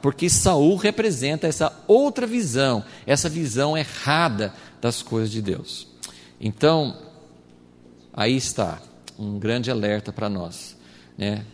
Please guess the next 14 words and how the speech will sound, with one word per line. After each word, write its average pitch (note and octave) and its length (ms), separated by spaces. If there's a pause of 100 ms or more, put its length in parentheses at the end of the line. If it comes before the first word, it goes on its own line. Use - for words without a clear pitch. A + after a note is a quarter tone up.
(300)
Nós B2 420
podemos A2+ 580 (300)
facilmente F#3 1120 (760)
ver G#2 360
as A2 180
coisas G2 640 (100)
como F#2+ 340
Mical G#2 380
via, F#2 360
né? F#2 320 (100)
Não G2+ 320
é A2 160
uma B2+ 180
coisa, A#2+ 580